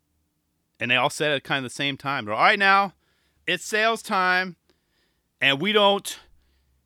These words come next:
and someone chimed in, "take no shit from anyone."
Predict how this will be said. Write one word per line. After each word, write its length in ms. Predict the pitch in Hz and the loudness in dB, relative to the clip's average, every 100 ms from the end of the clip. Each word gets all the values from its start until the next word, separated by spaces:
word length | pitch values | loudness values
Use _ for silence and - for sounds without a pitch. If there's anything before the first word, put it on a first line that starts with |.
| _ | _
and 120 | 127 | -12
someone 220 | 120 135 123 | -6 -6 -4
chimed 260 | 151 127 | -4 -4
in, 240 | 131 123 - _ _ _ _ _ _ _ _ - | -4 -6 -12 _ _ _ _ _ _ _ _ 4
"take 180 | 254 | 4
no 120 | 269 233 | 4 -4
shit 240 | - 247 | -4 -6
from 160 | 254 226 | -4 0
anyone." 580 | 226 214 185 120 78 | 0 0 0 -2 -4